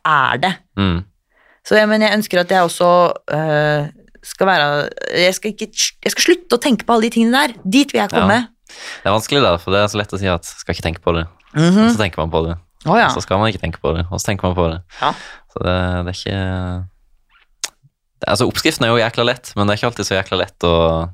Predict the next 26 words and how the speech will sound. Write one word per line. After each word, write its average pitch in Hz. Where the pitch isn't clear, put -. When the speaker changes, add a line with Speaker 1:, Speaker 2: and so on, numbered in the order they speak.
Speaker 2:
gjøre 90
det 95
i -
praksis. -
Speaker 1:
Nei. 196
Speaker 2:
Nei. 87
Speaker 1:
Så 175
tror 180
jeg 156
også 175
det 156
er 147
et 147
problem 151
som 175
bare 147
rett 147
og 147
slett 147
må 139
ta 139
tiden 139
til 127
hjelp. -
Speaker 2:
Mm. 98
Speaker 1:
Eh, -